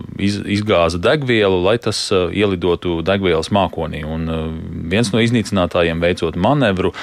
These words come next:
aizskāra un, eh, sabojāja drona aizmugurē esošo vienīgo propelleru. Un tā rezultātā šis te trīsdesmit miljonu dolāru vērtais, eh, lidaparāts kļuva nemada-, eh, nevadāms un drīz pēc tam iegāzās Melnajā jūrā,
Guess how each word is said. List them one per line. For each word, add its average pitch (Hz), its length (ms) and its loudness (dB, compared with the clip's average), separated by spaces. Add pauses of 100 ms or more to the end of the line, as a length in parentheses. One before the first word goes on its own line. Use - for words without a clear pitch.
(440)
aizskāra 110 640 2
un, 110 200 2
eh, 101 100 2
sabojāja 87 760 2
drona 98 400 2 (220)
aizmugurē 92 680 0
esošo 92 460 0
vienīgo 87 400 2
propelleru. 80 680 0
Un 101 260 0
tā 85 180 2
rezultātā 85 600 2
šis - 180 -6
te 87 100 -4
trīsdesmit 87 600 -2
miljonu 87 500 2 (440)
dolāru 92 460 4
vērtais, 90 520 0
eh, 87 100 2
lidaparāts 95 640 2
kļuva 92 440 0
nemada-, 107 540 2
eh, 98 200 2
nevadāms 98 640 2
un 101 120 0
drīz 101 200 -2
pēc 92 160 -4
tam 98 120 -2
iegāzās 85 520 0
Melnajā 90 480 0
jūrā, 95 380 2